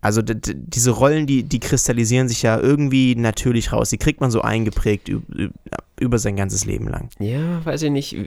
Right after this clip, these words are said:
Speaker 2: inwiefern die natürlich sind. Also du siehst es halt auch so die ganze Zeit. Dann entwickelst
Speaker 1: Ja.
Speaker 2: du es vielleicht auch nach. Aber ich glaub, wir kennen auch absolut,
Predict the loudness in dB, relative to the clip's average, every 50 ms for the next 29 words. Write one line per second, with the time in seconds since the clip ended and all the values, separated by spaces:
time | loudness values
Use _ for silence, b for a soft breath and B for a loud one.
0 | -4 -4 -2 0 0 -2 -2 -4 -4 -4 -4 -4 -2 -2 -2 -2 -2 -2 -4 -4
1 | -2 -2 0 -2 -2 -4 -2 -4 -2 -2 -2 -4 -4 -4 -6 -4 -2 0 0 0
2 | 0 0 -2 -2 -2 -2 -4 -4 -4 -4 -4 -4 -6 -6 -6 -10 -14 -14 -10 -8
3 | -6 -4 -4 -4 -6 -4 -4 -4 -4 -4 -6 -8 -8 -6 -4 -4 -2 -4 -6 -8
4 | B B B B B B B B -4 -2 -2 -2 0 2 2 4 4 2 2 0
5 | -2 -4 -4 -2 -2 -2 -2 0 0 -2 -4 -2 -2 -2 -2 0 -2 -2 -4 -6
6 | -10 -16 b b b b b b b b 0 2 2 2 0 -2 -2 -2 -2 -2
7 | -2 -4 -4 -4 -2 -2 0 0 -2 -2 -4 -4 -4 -4 -4 -4 -4 -4 -4 -4
8 | -6 -6 -4 -4 -4 -4 -6 -6 -8 -12